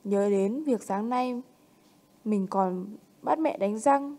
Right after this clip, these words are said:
rửa mặt, thay quần áo cho, Lan bỗng cảm thấy xấu hổ. Cô bé chạy lại ôm chầm lấy mẹ, thầm thì nói, "Mẹ ơi, từ nay về sau con sẽ giúp mẹ làm việc,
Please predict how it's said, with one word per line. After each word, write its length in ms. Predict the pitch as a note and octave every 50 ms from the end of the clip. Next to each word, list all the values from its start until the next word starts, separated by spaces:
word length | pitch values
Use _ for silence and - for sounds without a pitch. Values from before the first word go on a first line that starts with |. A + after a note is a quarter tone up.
| - -
rửa 220 | G#3+ G3+ G3 F#3
mặt, 240 | G3 G3 G3+ F#3+ F#3+ -
thay 140 | - A#3+ C4
quần 200 | - A3+ G#3 F#3
áo 180 | F3 F3+ F#3+ A3
cho, 400 | - C#4 C4+ C4 B3+ A#3+ A#3+ B3 - - - - - - - _ _ _
Lan 260 | - A3+ A3+ A3 G#3 G3+
bỗng 140 | A3+ B3+
cảm 200 | B3 A#3+ - G3
thấy 140 | - G3+ G3+
xấu 240 | G#3 - G3+ G3 A#3
hổ. 360 | C4 C#4+ C4 G#3 - - - - - - - - - - - - - - - - -
Cô 120 | - A3+
bé 220 | G3 G3 F#3 F#3+ G3+
chạy 180 | - C4+ A#3
lại 160 | A3+ A3+ - -
ôm 160 | - B3 A#3+
chầm 200 | A#3 - A#3 G3
lấy 180 | F#3 F#3 F#3+ G#3
mẹ, 260 | B3 C#4 C4 - - - - - - - - - - - -
thầm 180 | - G#3 F3 E3
thì 200 | - F#3+ F3 F3
nói, 420 | F#3 F3+ F3+ F3+ F#3+ G#3 B3+ D4+ - - - - - - - - - - - - - - - - - - -
"Mẹ 100 | B3+ B3+
ơi, 440 | - - B3+ C4 C#4+ D4 C#4 A#3+ G#3 - - - - - - -
từ 100 | G#3+ G3+
nay 340 | F#3+ F#3+ G#3+ A#3 A3+ G#3+
về 160 | G3+ - G3 F#3
sau 380 | - - A3 A3 A3+ A3+ A3
con 220 | A3 - G#3+ G#3 G3+
sẽ 140 | A#3+ B3+
giúp 220 | B3 - D#4+ - D4+
mẹ 140 | C4+ C4 G3
làm 180 | G#3 G3 F#3+
việc, 240 | F3+ G3+ G#3 G3+ G3+